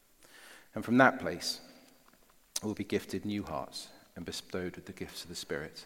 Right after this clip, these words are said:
the fruits of the Spirit. Christ's love is the fuel that will enable us to truly love our neighbours as ourselves. Two Peter one tells us that God's divine power will give us everything we need for a godly life. We, the church,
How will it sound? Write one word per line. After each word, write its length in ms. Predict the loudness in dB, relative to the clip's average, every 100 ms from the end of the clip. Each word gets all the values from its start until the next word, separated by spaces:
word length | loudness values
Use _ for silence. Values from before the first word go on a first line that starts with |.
| -16
the 60 |
fruits 280 | -6 -4 -4
of 80 | -10
the 60 |
Spirit. 440 | -10 -8 -10 -10 -18 -20 -20 -20 -20 -20 -20 -20 -20 -20 -20 -20 -20 -20
Christ's 400 | 4 8 8 6
love 240 | 6 6 6
is 120 | 0
the 80 | -4
fuel 320 | 0 2 2
that 80 | 0
will 80 | 0
enable 280 | -2 -2
us 120 | -6 -8
to 120 | -10
truly 360 | -8 -4 -4 -2
love 320 | 0 0 -2
our 100 | -6
neighbours 360 | -4 -6 -6 -10
as 120 | -8
ourselves. 640 | -8 -6 -6 -8 -12 -16 -18 -20 -20 -20 -20 -20 -20 -20 -20 -6
Two 180 | -2 0
Peter 280 | 0 -2 4
one 320 | 4 4 0
tells 320 | 0 0 0
us 100 | -4
that 200 | -6 0
God's 260 | 2 2 0
divine 440 | 0 4 4 2
power 320 | 0 -2 0
will 140 | -2 -6
give 120 | -8
us 140 | -6 -4
everything 400 | -2 -2 -4 -2
we 80 | -2
need 240 | -4 -8
for 120 | -12
a 40 | -6
godly 300 | -6 -4 -6
life. 400 | -6 -10 -14 -20 -20 -20 -20 -20 -20 -20 -20 -20 -20 -20 -20 -20 -20 -20 -20 -20 -20 -20 -20 -20 -20 -20 -6 6
We, 180 | 8
the 100 | 8
church, 560 | 4 2 2 0 -4 -10